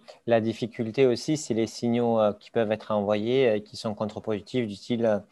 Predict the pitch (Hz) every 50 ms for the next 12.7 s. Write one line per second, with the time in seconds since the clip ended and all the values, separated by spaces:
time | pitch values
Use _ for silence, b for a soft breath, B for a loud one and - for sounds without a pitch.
0 | B B B B B - 110 104 110 107 104 104 101 98 101 101 101 98 98 -
1 | 123 123 123 123 123 120 120 120 120 120 120 117 117 - - b b b b -
2 | 104 104 104 107 104 101 104 101 101 95 - 107 95 - - 104 - - - -
3 | - - - - - 123 120 117 113 113 104 104 - 104 - - - 104 95 -
4 | 131 131 127 - - 110 117 117 113 - - 104 - 117 107 98 104 104 101 98
5 | 101 113 101 104 101 98 104 107 107 107 104 - 113 110 104 - 110 117 107 -
6 | - - 98 101 101 98 101 95 - 107 104 101 104 95 - - 127 127 127 127
7 | - _ _ - 110 107 101 95 120 113 - - - 123 113 107 107 107 104 107
8 | - - 113 110 107 - b b b b _ - 101 101 104 101 104 104 107 117
9 | 123 139 - b b b b b b b b - 107 104 104 - - 107 104 98
10 | 98 - - - 117 104 98 - - 107 101 101 98 98 101 101 - 120 110 104
11 | 98 104 113 110 98 95 98 107 110 113 107 107 104 - - - 101 104 101 101
12 | 107 110 107 - 101 92 98 101 107 117 120 127 127